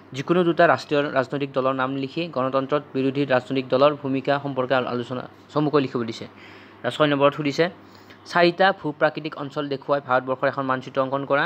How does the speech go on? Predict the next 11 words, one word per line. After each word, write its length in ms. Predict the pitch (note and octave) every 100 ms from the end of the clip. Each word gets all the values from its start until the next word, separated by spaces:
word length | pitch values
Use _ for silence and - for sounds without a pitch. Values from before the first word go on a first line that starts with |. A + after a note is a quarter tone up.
| G3+
নাইবা 340 | C#3+ B2+ C3 E3+ - - - -
জল 180 | C3 C#3 D#3
বতাহ 260 | D3+ D#3 C#3
আৰু 100 | C#3
স্থল 260 | C#3 D3 D3
বতাহ 240 | C#3+ C#3+ C#3+
কাক 140 | C#3+ C#3
বোলে, 140 | C#3+
চিত্ৰসহ 420 | E3 D3+ - C#3+ C#3 C3+
ব্যাখ্যা 240 | A#2 -
কৰা। 200 | A2+ G#2